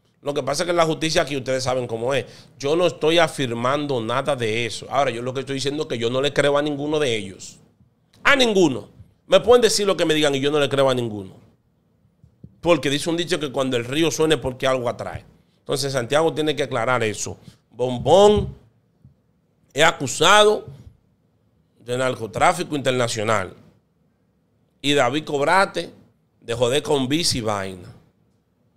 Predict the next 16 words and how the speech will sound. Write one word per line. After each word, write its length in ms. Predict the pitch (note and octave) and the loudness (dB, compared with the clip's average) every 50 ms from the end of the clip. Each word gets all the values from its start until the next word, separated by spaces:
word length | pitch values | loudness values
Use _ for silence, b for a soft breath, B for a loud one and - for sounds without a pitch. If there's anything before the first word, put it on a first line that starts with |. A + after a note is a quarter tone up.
| _ _ - | _ _ -8
Rafael 420 | A2+ A2+ A2 G#2+ A#2 A#2+ C3+ D3 | -6 -6 -4 -2 0 0 0 2
Guerrero, 400 | D3+ D3+ D3 C3 C#3+ D#3+ D#3 D3 | 4 2 4 4 2 2 2 0
corrupción 460 | B2 C3+ A#2+ A#2+ A2+ A2+ B2 C3 C#3 C#3+ | -2 -2 -6 -6 -6 -4 -2 -2 0 0
al 160 | C3+ C3+ B2+ | -2 -2 -4
desnudo. 540 | B2 A#2 A2 A2 A2+ A2+ A2 G#2 F#2+ G2 - - _ _ _ _ _ _ _ _ _ _ _ _ _ - | -4 -6 -6 -6 -6 -6 -6 -6 -10 -12 -18 -20 _ _ _ _ _ _ _ _ _ _ _ _ _ -6
Con 220 | - B2+ A#2+ - | -4 -4 -4 -4
prueba. 440 | - B2+ C#3 D3 D3 C3+ A#2 G2+ F2 - - - - - - _ _ _ _ _ _ _ _ _ | -2 0 4 4 6 6 4 2 -2 -10 -16 -20 -20 -20 -20 _ _ _ _ _ _ _ _ _
Entonces, 440 | - C#3 C#3+ C#3 - C3 B2 A2 - - - _ _ _ _ _ _ | -8 -6 -4 -4 -2 -4 -4 -6 -8 -12 -20 _ _ _ _ _ _
yo 120 | A#2 B2 A#2+ | -10 -8 -4
creo 200 | C#3 C#3+ D#3 D3+ | -2 0 0 0
que 80 | D3+ | 0
ellos 160 | D3+ D3+ D#3 C#3 | -2 -2 -2 -2
tienen 240 | D3 D3+ D#3 D#3 | -2 -4 -4 -2
que 80 | B2+ D#3+ | 0 0
hablar 360 | D#3 D#3 D3+ D3 D3 C3+ A#2+ | 0 2 2 0 0 0 -2
porque 640 | - D#3+ E3+ E3+ D3+ C3 - - C3+ A#2+ A#2 B2 | -2 0 2 2 2 0 -2 -6 -8 -8 -8 -8